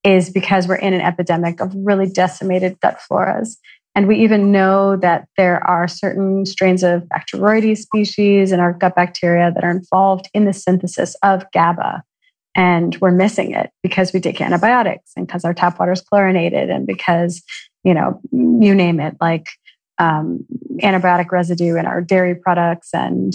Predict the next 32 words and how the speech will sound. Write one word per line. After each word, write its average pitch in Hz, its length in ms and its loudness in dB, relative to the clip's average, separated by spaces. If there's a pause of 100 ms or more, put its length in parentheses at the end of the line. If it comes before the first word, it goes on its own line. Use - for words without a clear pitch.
(160)
the 190 60 -2
fact 170 260 0
that - 140 -4
we're 185 100 -2
not 180 260 0
breastfed 202 480 0
and 175 140 0
we're 170 100 -2
born 175 240 -4
by 175 120 -2
C-section, 220 640 -2
which 190 120 -2
is 208 140 2
never 214 300 4
to 185 80 0
blame 180 280 0
or 175 60 0
shame 185 320 0
around 175 440 0
these 180 260 -6
things 208 340 2
that 180 140 2
are - 100 0
often 185 340 -2
out 202 160 2
of 185 120 2
our 180 100 0
control. 214 720 0
It's 190 180 -4
just - 220 -2
to - 120 -4
understand 185 720 2